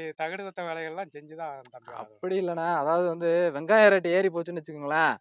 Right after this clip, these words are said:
Speaker 2: ஆ, நிர்மலா சீதாராமன்ட்ட போய் கேட்டோம்னா என்ன சொல்லுவாங்கன்னா, "எங்க வீட்லலாம் வெங்காயமெல்லாம் நாங்கலாம் நறுக்க மாட்டோம். அது அப்படிலாம் எதுவும் பண்ண மாட்டோம்.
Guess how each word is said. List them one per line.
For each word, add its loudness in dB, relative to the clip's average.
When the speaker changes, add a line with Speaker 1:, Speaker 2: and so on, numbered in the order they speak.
Speaker 2:
ஆ, 0
நிர்மலா 2
சீதாராமன்ட்ட 0
போய் -2
கேட்டோம்னா -6
என்ன -8
சொல்லுவாங்கன்னா, -8
"எங்க -4
வீட்லலாம் 0
வெங்காயமெல்லாம் 0
நாங்கலாம் -4
நறுக்க -4
மாட்டோம். -4
அது -2
அப்படிலாம் -2
எதுவும் -6
பண்ண -4
மாட்டோம். -2